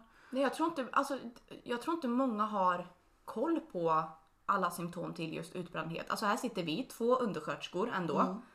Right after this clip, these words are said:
Speaker 2: Mm.
Speaker 1: Eh, jag aktiv som undersköterska hade inte alls koll på det här.
Speaker 2: Nej.
Speaker 1: Och jag menar, du
Speaker 2: Nej, för
Speaker 1: som
Speaker 2: att det finns ju ingenting, det är ju inte någonting du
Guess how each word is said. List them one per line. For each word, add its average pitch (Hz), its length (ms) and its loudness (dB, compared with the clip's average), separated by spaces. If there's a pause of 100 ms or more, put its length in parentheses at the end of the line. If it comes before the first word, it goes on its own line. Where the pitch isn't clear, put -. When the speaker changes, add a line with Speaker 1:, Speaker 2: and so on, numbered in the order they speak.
(220)
Speaker 2:
Mm. 196 300 -8
Speaker 1:
Eh, 170 420 0
jag 214 180 10
aktiv 185 400 4
som 214 160 -2
undersköterska 185 580 0 (880)
hade 190 240 4
inte 185 140 2
alls 180 120 2
koll 175 140 -6
på 180 100 -8
det 160 60 -2
här. - 180 -2 (440)
Speaker 2:
Nej. 247 240 -2 (1000)
Speaker 1:
Och 202 180 4
jag 196 120 6
menar, 190 180 2
du 180 100 2
Speaker 2:
Nej, 170 100 6
för 254 100 0
Speaker 1:
som 240 180 6
Speaker 2:
att 233 60 0
det 226 300 -2 (280)
finns 220 260 -4
ju 262 60 -2
ingenting, 220 600 -2
det 208 80 -6
är 202 100 -2
ju 302 100 4
inte 202 340 -2
någonting 185 540 -4
du 185 260 -6